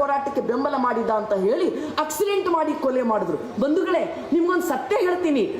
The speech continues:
ಬಹುಶಃ ಮಟ್ಟಣ್ಣ ಈ ಮಾತು ಅನೇಕ ಸರ್ತಿ ಹೇಳಿದಾರ. ಏನ್ ಗೊತ್ತಾ? ಅಲ್ಲಿ ಕೊಲೆಗಳಾಗೋದಿಲ್ಲ,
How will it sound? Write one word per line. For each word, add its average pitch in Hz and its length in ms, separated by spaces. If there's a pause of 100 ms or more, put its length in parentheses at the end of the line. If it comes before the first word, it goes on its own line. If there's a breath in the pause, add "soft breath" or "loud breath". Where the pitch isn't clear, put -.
(120)
ಬಹುಶಃ 302 280
ಮಟ್ಟಣ್ಣ 330 340
ಈ 311 140
ಮಾತು 277 680
ಅನೇಕ 330 260
ಸರ್ತಿ 330 260
ಹೇಳಿದಾರ. 240 600
ಏನ್ 285 160
ಗೊತ್ತಾ? 277 560 (140)
ಅಲ್ಲಿ 240 220
ಕೊಲೆಗಳಾಗೋದಿಲ್ಲ, 269 1200